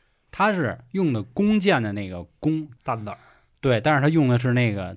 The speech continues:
Speaker 1: 弹丸儿，所以他这个威力呢还是挺狠的。其实关于哮天犬这个事儿啊，在《西游记》的世界里，咱得说一句，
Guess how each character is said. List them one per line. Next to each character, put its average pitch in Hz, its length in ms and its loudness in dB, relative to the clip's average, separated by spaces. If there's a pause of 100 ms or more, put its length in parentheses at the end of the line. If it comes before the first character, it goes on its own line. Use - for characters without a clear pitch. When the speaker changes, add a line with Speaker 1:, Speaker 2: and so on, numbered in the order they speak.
Speaker 1:
弹 127 200 4
丸 95 120 -4
儿， 117 100 -8 (220)
所 123 180 -6
以 120 40 -4
他 165 200 -2
这 170 100 2
个 110 100 0
威 170 240 4
力 131 200 0
呢 85 220 -12
还 - 180 -6
是 98 200 -6
挺 90 220 -10
狠 85 160 -12 (140)
的。 - 80 -20 (320)
其 - 160 -6
实 214 80 -2
关 226 260 0
于 214 140 0
哮 165 260 0
天 160 200 -2
犬 107 280 -8
这 107 60 -8
个 113 100 -2
事 110 120 -6
儿 90 80 -6
啊， 82 180 -14
在 165 220 -2
《西 - 180 -6
游 208 100 -2
记》 214 160 -2
的 104 80 -4
世 104 200 -6
界 101 160 -2
里， 87 160 -6
咱 104 200 -4
得 151 120 0
说 147 260 -2
一 98 60 -2
句， 82 180 -14